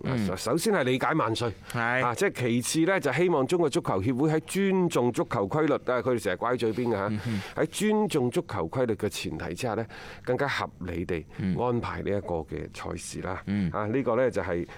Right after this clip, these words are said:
Speaker 2: 誒，所謂嘅賽制公佈，我哋一啲嘅感想又好啊，感言又好吧。
Speaker 1: 嗯。
Speaker 2: 好啦，咁而家呢兩個賽區嚟講，咁到底邊個賽區啊有機會有球隊可以殺入前四？有邊啲波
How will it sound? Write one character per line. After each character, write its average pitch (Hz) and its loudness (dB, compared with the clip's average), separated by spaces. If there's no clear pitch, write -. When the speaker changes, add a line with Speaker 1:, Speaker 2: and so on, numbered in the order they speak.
Speaker 2:
誒， 85 -2
所 127 0
謂 107 2
嘅 113 0
賽 117 0
制 117 0
公 131 0
佈， 113 0
我 101 2
哋 107 2
一 - 0
啲 127 -2
嘅 92 0
感 127 -2
想 107 -2
又 110 2
好 92 -2
啊， 120 0
感 127 0
言 82 -2
又 87 -2
好 82 -2
吧。 - -6
Speaker 1:
嗯。 113 0
Speaker 2:
好 160 2
啦， 196 0
咁 220 2
而 247 0
家 202 2
呢 226 2
兩 131 4
個 147 2
賽 143 2
區 151 0
嚟 160 4
講， 117 0
咁 208 0
到 165 4
底 160 4
邊 220 4
個 185 4
賽 143 2
區 190 2
啊 123 -2
有 120 0
機 196 2
會 127 2
有 131 2
球 101 -2
隊 131 2
可 165 4
以 139 0
殺 131 0
入 113 2
前 - -4
四？ 131 0
有 135 0
邊 190 0
啲 190 0
波 190 0